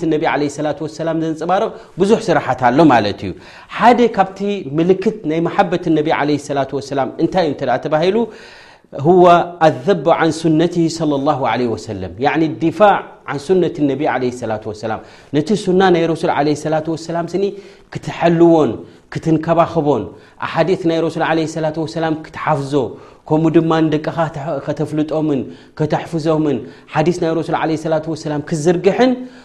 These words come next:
ከምኡ ድማኒ እቲ ረሱል ዓለይሂ ሰላቱ ወሰላም ዘይበልዎ፣ ረሱል ኢሎሞ እዮም እናበሉ ሰባት ዝዝርግሕዎ፣ ከምዚ ሕጂ፣ ኣብዚ ሕጂ በፂሕና ዘለና ናይ ቴክኖሎጂ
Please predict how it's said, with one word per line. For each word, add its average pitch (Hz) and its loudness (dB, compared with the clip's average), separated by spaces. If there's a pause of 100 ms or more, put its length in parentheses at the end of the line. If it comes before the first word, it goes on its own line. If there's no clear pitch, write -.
(180)
ከምኡ 233 6
ድማኒ 220 2 (220)
እቲ 170 -6 (120)
ረሱል 214 4
ዓለይሂ 208 4
ሰላቱ 185 2
ወሰላም 180 -2
ዘይበልዎ፣ 208 6 (400)
ረሱል 214 2 (200)
ኢሎሞ 185 6
እዮም 208 4
እናበሉ 160 2
ሰባት 147 -2 (260)
ዝዝርግሕዎ፣ 156 4 (120)
ከምዚ 127 -4
ሕጂ፣ 139 -4 (200)
ኣብዚ 127 -4
ሕጂ 131 -10 (140)
በፂሕና 127 -6
ዘለና 143 -2
ናይ 135 -4
ቴክኖሎጂ 143 -4